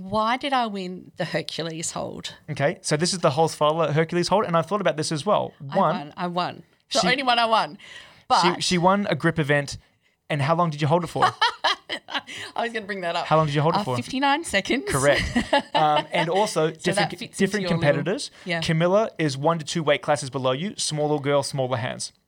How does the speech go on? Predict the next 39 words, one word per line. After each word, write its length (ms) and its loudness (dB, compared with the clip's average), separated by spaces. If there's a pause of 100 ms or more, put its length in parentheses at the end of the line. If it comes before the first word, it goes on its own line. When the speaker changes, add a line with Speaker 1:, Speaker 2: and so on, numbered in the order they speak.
(240)
Speaker 2:
Okay? 120 2
Speaker 1:
Yeah, 720 0
Speaker 2:
And 100 4
then 80 2
the 80 0
Speaker 1:
um, 40 -4
Speaker 2:
two 160 -2
girls 260 2
that 100 2
are 40 4
in 140 -2
the 100 -6
open 320 0
weights, 360 -2 (260)
Speaker 1:
Yeah. 240 -4 (140)
Speaker 2:
generally, 720 0 (340)
<sighs> 320 -14
there's 160 -2
a 60 0
certain 260 0
point 340 -2
where 120 -2
you, 320 -4 (200)
uh, 400 4 (720)
uh, 340 4
having 280 2
more 160 2
mass, 300 -2
which 100 -10
is 80 -6
great 220 0
for 60 -6
moving 360 0
a 40 0
lot 140 2
of 60 -2
Speaker 1:
Yeah. 80 0
Speaker 2:
mass, 220 -2 (340)
but 340 2